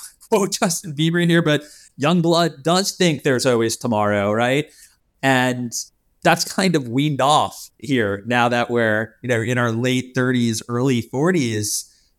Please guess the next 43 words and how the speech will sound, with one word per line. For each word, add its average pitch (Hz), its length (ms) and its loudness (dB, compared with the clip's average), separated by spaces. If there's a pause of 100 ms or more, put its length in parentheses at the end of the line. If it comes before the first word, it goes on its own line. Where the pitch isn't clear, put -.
(100)
Time 143 180 0
has 131 180 -2
definitely 147 560 0
become 120 280 -2
more 110 220 -2
precious. 98 720 -2 (320)
I 120 60 -4
know 131 160 0
we're 131 140 2
all 135 180 2
trying 139 240 -2
to 123 60 -4
get 113 220 -2
it 101 100 -2
in, 101 360 -2
certainly - 720 -4
when 127 120 0
you 123 100 -2
add 110 200 2
kids 110 300 -4
to - 80 -8
the 104 140 2
equation. 101 640 -2
So 104 280 2 (520)
to - 80 -12
me, 202 140 0
that, 175 340 2 (320)
uh, 135 160 -4
is 135 160 -2
something 139 240 -4
that 135 160 0
has 123 400 -4
shifted. 196 600 -2 (520)
The 120 120 -10
biggest 180 300 2
one 180 220 2
that 151 140 2
I 143 120 0
think 139 300 -6
has 120 320 0
not 127 360 -2
whatsoever 127 680 -2
shifted 120 500 -2